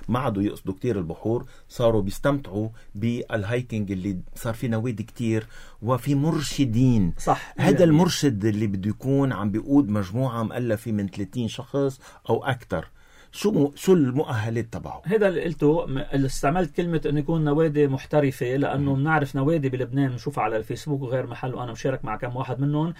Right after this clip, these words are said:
Speaker 2: عندهم أصحاب الخبرة يلي بيكونوا بيعرفوا الأرض قبل ما يروحوا عليها.
Speaker 1: نعم.
Speaker 2: يعني أنت ما بتروح مع الفريق اللي آخده تستكشف أرض، بتكون أنت مستكشفها للأرض، وآخده على محل معروف شو خطورته، شو مخاطره،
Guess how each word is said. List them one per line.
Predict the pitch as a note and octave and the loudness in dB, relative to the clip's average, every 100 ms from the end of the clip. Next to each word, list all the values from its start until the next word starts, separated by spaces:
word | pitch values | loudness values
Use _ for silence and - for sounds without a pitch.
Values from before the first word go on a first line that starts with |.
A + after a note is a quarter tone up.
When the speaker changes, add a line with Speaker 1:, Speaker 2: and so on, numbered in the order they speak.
| - - - | -14 -20 -6
Speaker 2:
عندهم | - G3 G3 F3 | 0 2 2 0
أصحاب | - - F3 E3+ | 0 0 2 4
الخبرة | C#3+ G3 E3+ E3+ | 4 2 2 4
يلي | D3+ D3 | 6 6
بيكونوا | C#3+ C#3+ E3+ | 4 2 2
بيعرفوا | D3 D#3+ D#3 - | 6 6 4 2
الأرض | D3 F3+ D3+ | 2 2 2
قبل | D3 C#3+ | 4 4
ما | C3 | 4
يروحوا | C3 A#2 | 2 0
عليها. | A#2 A#2 F2 - - | 2 2 0 -4 0
Speaker 1:
نعم. | B2+ A#2 | 0 2
Speaker 2:
يعني | C#3 | 0
أنت | F3+ F3 | 0 2
ما | F#3 | 2
بتروح | G3+ - G#3+ | 4 4 4
مع | E3 D3+ | 6 4
الفريق | C#3 D3 E3+ | 4 4 4
اللي | C#3 C#3 F3 | 4 4 4
آخده | E3 D3+ D3+ | 2 4 2
تستكشف | D3 - G3 - C#3 - | 2 0 -2 0 -2 0
أرض، | B2+ A2 - - - | -2 -4 -8 -20 -14
بتكون | - - D3 | -8 -2 0
أنت | C#3+ | 0
مستكشفها | C3+ - C3+ - G3 | -2 -4 -4 -2 2
للأرض، | D3+ C#3+ F3 F#3+ D#3+ - | 2 2 0 -2 -6 -10
وآخده | - D3+ D3 B2 | 0 0 2 0
على | C#3 | 2
محل | C3 - F3+ D#3+ | 0 0 0 0
معروف | C#3 A#2+ E3 F#3 | 2 4 4 2
شو | - | 0
خطورته، | - C#3 F3 E3 D3+ | -2 0 0 -2 -2
شو | D3 | -2
مخاطره، | C3 - E3 E3+ D#3+ | -2 -2 -2 0 0